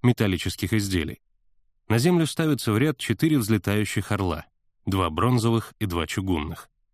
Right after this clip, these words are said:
Ими будут увенчивать другие памятники павшим воинам, чтобы воодушевлять молодежь нашей страны на новую войну, ибо, как весьма убедительно поясняет майор в отставке Волькенштейн, «Когда-нибудь должны же мы все-таки победить,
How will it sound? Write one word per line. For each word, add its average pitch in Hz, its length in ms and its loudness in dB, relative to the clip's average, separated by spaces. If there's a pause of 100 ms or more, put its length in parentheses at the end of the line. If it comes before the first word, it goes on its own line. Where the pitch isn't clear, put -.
(500)
Ими 143 220 6
будут 123 300 2
увенчивать 120 540 2
другие 98 400 2
памятники 120 560 0
павшим 98 480 -2
воинам, 92 400 0 (360)
чтобы 185 340 2
воодушевлять 143 640 4
молодежь 107 440 2
нашей 104 280 0
страны 110 400 2
на 113 140 6
новую 101 460 4
войну, 90 400 0 (460)
ибо, 107 200 0
как - 200 -4
весьма 101 320 0
убедительно 95 580 0
поясняет 95 520 -2
майор 98 260 0
в 90 60 -2
отставке 92 500 -4
Волькенштейн, 87 720 -2 (680)
«Когда-нибудь 143 720 4
должны 107 540 4
же 175 140 4
мы 165 160 6
все-таки 127 640 2
победить, 101 800 0